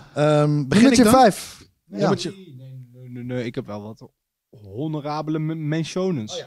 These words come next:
Speaker 1: Ik ook.
Speaker 2: Ik niet.
Speaker 3: <clears throat> Ehm, ik had dan Thor.
Speaker 2: Wat?
Speaker 3: Ja.
Speaker 1: Nee. Hebben we al gehad. Laat
Speaker 3: Ja, ik ga het er ook niet te lang over hebben. Ehm, Turning Red, nieuwe Pixar film. Vond ik,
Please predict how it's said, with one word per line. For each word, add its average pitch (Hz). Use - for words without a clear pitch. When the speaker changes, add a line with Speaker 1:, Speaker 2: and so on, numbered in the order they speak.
Speaker 1:
Ik 139
ook. 98
Speaker 2:
Ik 160
niet. 135
Speaker 3:
<clears throat> -
Ehm, 180
ik 180
had 165
dan 147
Thor. 151
Speaker 2:
Wat? -
Speaker 3:
Ja. 285
Speaker 1:
Nee. 131
Hebben 147
we 190
al 156
gehad. 175
Laat 160
Speaker 3:
Ja, 240
ik 214
ga -
het 208
er 202
ook 190
niet 190
te 185
lang 175
over 165
hebben. 170
Ehm, 165
Turning 214
Red, -
nieuwe 185
Pixar 196
film. 208
Vond 170
ik, 160